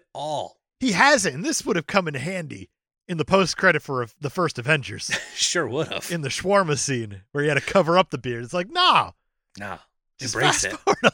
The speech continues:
Speaker 2: little bit. Lean in. Guy looks good with a beard. Good job."
Speaker 1: Good for you, Chris Evans. Also joining the fight, we have Natasha Romanoff, played by Scarlett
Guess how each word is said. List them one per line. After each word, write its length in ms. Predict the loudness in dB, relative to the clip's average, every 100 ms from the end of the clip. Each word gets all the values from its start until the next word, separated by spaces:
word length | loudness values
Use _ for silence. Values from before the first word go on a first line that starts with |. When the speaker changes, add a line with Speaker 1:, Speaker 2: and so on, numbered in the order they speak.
| 4
Speaker 2:
little 220 | 2 2
bit. 280 | 0 -2 -2
Lean 240 | -4 -2
in. 200 | -2 -4 -6 _ _
Guy 180 | 2 4
looks 180 | 4 0
good 100 | -4
with 120 | -2
a 40 | 0
beard. 320 | 2 0 -2
Good 140 | -6
job." 380 | -2 0 0 -4 _ _ _ _ _
Speaker 1:
Good 140 | -8 -6
for 120 | -8
you, 140 | -12
Chris 320 | -12 -12 -10
Evans. 420 | -10 -10 -10 -10 -10 _ _ _
Also 280 | 0 2 2
joining 280 | 2 2 2
the 40 | -2
fight, 280 | -2 0
we 80 | 0
have 140 | -4 -4
Natasha 440 | -8 -4 -4 -4
Romanoff, 460 | -6 -8 -8 -10 -10
played 160 | -10 -8
by 100 | -8
Scarlett 360 | -6 -6 -8